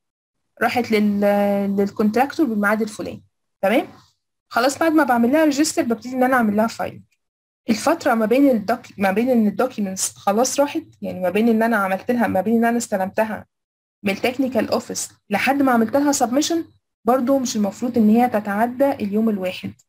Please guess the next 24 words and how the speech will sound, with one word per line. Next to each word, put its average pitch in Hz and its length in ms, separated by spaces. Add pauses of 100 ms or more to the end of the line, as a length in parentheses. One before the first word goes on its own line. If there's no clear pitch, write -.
(120)
one 208 360
working 190 440
day، 175 120 (1120)
أو 185 100
الثمان 208 320
ساعات 208 280
اللي 208 80
إحنا 208 160
بنشتغل 190 400
فيهم. - 220 (500)
إن 196 60
ما 202 100
ينفعش 208 500
documents 214 440
عند 190 220
الدوكيمنت 226 460
كنترول 233 500
تفضل 214 240
قاعدة 214 320
عنده 240 420
من 208 220
أكتر 226 320
من 196 200
يوم، 180 240